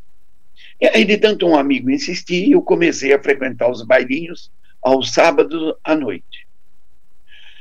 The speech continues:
Até que num dia eu tirei uma professora pra dançar, que devia ter uns dez anos mais do que eu, mas era uma mulher bonitinha, e,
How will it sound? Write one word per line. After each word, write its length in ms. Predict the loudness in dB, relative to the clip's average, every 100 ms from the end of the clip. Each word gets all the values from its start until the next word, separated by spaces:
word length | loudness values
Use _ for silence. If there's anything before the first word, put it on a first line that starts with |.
| -16 -4 -2
Até 280 | 4 4
que 140 | 4 0
num 220 | 0 0
dia 340 | -2 2 4
eu 160 | 6 4
tirei 340 | 2 4 4
uma 200 | 2 -2
professora 720 | -6 -6 -4 -2 4 4 4
pra 200 | 0 -4
dançar, 520 | -4 -4 -2 0 0 0
que 100 | -6
devia 280 | -6 -6
ter 140 | -6 -6
uns 180 | -6 2
dez 320 | 2 2 -2
anos 280 | -6 -8 -6
mais 240 | -4 -4
do 100 | -8
que 160 | -2 0
eu, 80 |
mas 200 | 0 0
era 160 | 2 0
uma 140 | 0
mulher 260 | -6 -4 -6
bonitinha, 800 | -2 0 2 0 -4 -4 -2 -2 -4 -16 -16 -16 -16 -16 -16 -16 -16 -16 -14 -4 2
e, 260 | 2 2